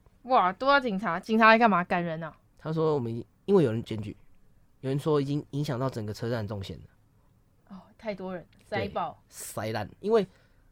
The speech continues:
Speaker 2: 你想想，板桥车站突然间多了一千多个人。
Speaker 1: 哦，这么多人，一千多。
Speaker 2: 嗯，破千人的。
Speaker 1: 真的很大型欸。
Speaker 2: 对，对，对，对，因为你就想嘛，同-，不可能，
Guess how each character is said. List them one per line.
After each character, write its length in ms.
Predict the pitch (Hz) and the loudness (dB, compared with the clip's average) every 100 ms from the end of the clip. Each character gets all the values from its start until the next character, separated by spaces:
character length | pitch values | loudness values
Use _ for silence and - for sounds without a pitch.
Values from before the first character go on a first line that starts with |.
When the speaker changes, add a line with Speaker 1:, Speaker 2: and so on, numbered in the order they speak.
| _ _ | _ _
Speaker 2:
你 160 | - 143 | -6 -4
想 120 | 165 | -2
想， 240 | 160 107 - _ _ _ _ _ | -2 -4 -8 _ _ _ _ _
板 160 | 131 113 | -4 -2
桥 160 | 123 | -2
车 200 | 120 135 | -2 -2
站 160 | 139 123 | -2 -2
突 160 | - 131 | -2 -4
然 100 | 117 | -4
间 100 | 82 - | -8 -6
多 140 | 135 | -4
了 60 | 120 | -4
一 80 | 131 | -6
千 200 | - 110 | -6 -6
多 160 | 110 107 | -6 -6
个 140 | 107 | -8
人。 160 | 65 113 - _ _ _ | -10 -14 -20 _ _ _
Speaker 1:
哦， 100 | 240 - | -6 0
这 100 | 403 | 2
么 100 | 277 | 4
多 180 | 233 233 | 6 6
人， 180 | 208 208 | 6 0
一 60 | |
千 180 | 214 202 | -6 -6
多。 320 | 196 180 175 - _ | -4 -6 -8 -12 _
Speaker 2:
嗯， 280 | 196 214 117 - | -4 -4 -4 -2
破 180 | - 208 | 0 2
千 200 | 190 185 | 2 4
人 80 | |
的。 60 | 165 | 4
Speaker 1:
真 120 | 185 | 2
的 80 | 240 | 0
很 80 | 214 | -2
大 80 | 196 | -4
型 160 | - | -6
欸。 60 | 147 | 0
Speaker 2:
对， 120 | 202 | 4
对， 160 | 190 180 | 4 2
对， 140 | 175 | 2
对， 160 | 156 135 | 0 -2
因 80 | 247 | 0
为 100 | 247 - _ _ _ | 0 -2 _ _ _
你 80 | 165 | -4
就 80 | 226 | -2
想 220 | 170 117 | -2 -2
嘛， 180 | 110 - _ - | -6 -10 _ -8
同-， 200 | 180 202 - _ _ | -4 -4 -8 _ _
不 100 | 269 | -6
可 200 | - 131 | -2 0
能， 180 | 104 | 0